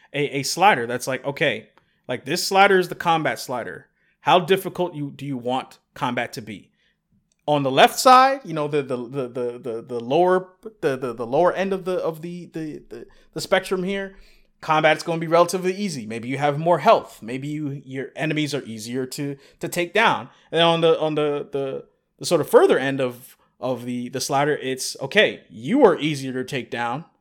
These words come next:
um, and enemies are way more resilient. And people are able to change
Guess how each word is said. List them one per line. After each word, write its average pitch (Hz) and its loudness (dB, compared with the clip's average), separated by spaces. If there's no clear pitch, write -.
um, 139 2
and 151 2
enemies 156 2
are 135 0
way 131 0
more 147 0
resilient. 143 -2
And 156 -2
people 190 -4
are 170 4
able 165 -2
to 156 -4
change 147 -6